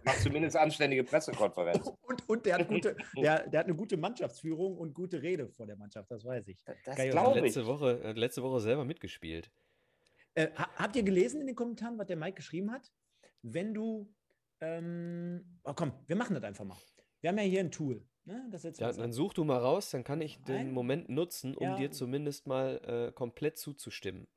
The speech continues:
Speaker 3: was du da gerade, äh, gesagt hast.
Speaker 2: Mhm.
Speaker 3: Ähm, ich bin auch voll bei dir. Ähm, Anfang der Saison, Neustart, denn schmeißt nicht mit Steinen nach mir, aber der Kader ist gut genug für mehr, als wir jetzt, äh, auf dem Tableau sehen.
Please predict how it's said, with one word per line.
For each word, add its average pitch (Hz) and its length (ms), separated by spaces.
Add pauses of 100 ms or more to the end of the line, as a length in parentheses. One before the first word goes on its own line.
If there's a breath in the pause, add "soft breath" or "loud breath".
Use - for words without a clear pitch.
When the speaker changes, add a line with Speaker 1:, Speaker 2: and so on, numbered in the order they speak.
(160)
Speaker 3:
was 104 200
du - 80
da 110 120
gerade, 110 480
äh, 110 80
gesagt 107 420
hast. 156 260 (320 loud breath)
Speaker 2:
Mhm. 120 220 (140)
Speaker 3:
Ähm, 117 420
ich - 180
bin 123 140
auch 117 240
voll 151 340
bei 135 240
dir. 139 400 (200)
Ähm, 120 520 (200)
Anfang 151 480
der 135 140
Saison, 123 640
Neustart, 127 840 (160)
denn 123 520 (280)
schmeißt 135 540
nicht 160 180
mit 139 140
Steinen 127 420
nach 104 200
mir, 110 340
aber 110 180
der 107 140
Kader 131 320
ist 123 180
gut 131 180
genug 123 300
für - 160
mehr, 117 240
als 110 220
wir 113 80
jetzt, - 420
äh, 107 200
auf - 340
dem 113 100
Tableau 107 340
sehen. - 300